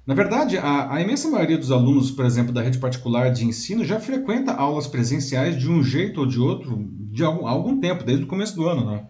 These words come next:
Quando foi liberado. Já na rede pública, só, é, é, cerca de trinta por cento dos alunos ainda não voltaram pra sala de aula,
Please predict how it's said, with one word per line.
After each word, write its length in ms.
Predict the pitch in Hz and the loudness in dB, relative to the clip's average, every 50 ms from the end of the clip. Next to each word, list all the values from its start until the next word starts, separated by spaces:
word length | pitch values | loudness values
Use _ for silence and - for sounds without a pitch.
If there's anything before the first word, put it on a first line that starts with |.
| - - | -14 -6
Quando 200 | - 117 120 117 | -4 -2 -2 0
foi 100 | 131 131 | 0 2
liberado. 520 | 123 127 123 117 113 107 98 87 85 - - - - - - - _ _ _ _ _ _ _ - | 2 2 2 2 2 0 -2 -2 -6 -10 -14 -20 -20 -20 -20 -20 _ _ _ _ _ _ _ -4
Já 160 | 110 151 220 | 0 2 2
na 80 | 247 - | 4 4
rede 220 | 170 185 165 151 | 2 2 0 0
pública, 600 | 123 120 180 233 247 214 165 - 113 101 92 - - | -4 -2 -2 -2 -2 -2 -2 -2 -2 -4 -6 -8 -10
só, 500 | - - - 196 220 240 254 - - 131 | -8 -2 0 2 2 4 2 0 0 0
é, 800 | 127 127 123 120 117 123 120 113 110 104 104 98 92 90 90 92 | 0 0 0 0 0 0 0 0 0 -2 -2 -4 -6 -8 -10 -10
é, 80 | - | -12
cerca 280 | - - - 214 - 220 | -6 0 0 0 2 0
de 120 | 180 - | -2 -4
trinta 340 | - - 196 254 294 269 285 | -4 -2 0 0 0 0 0
por 180 | 233 220 208 170 | -2 -4 -4 -4
cento 300 | - - 147 156 156 139 | -2 -2 -2 -2 -2 -2
dos 160 | 131 127 131 | -2 2 2
alunos 440 | 123 117 139 196 214 185 - - - | 4 4 2 2 0 -2 -4 -6 -2
ainda 280 | 123 131 160 196 226 220 | 0 0 0 0 0 -2
não 300 | 190 175 196 240 277 269 | -2 0 0 0 0 0
voltaram 460 | 262 240 233 - 175 165 170 190 170 | 0 -2 -2 -2 0 0 0 0 -2
pra 100 | - 175 | -6 -6
sala 260 | - - 170 165 180 | -4 -4 -2 -2 -2
de 120 | 170 151 | 0 2
aula, 340 | 127 120 113 101 95 92 90 | 2 2 2 0 -2 -6 -8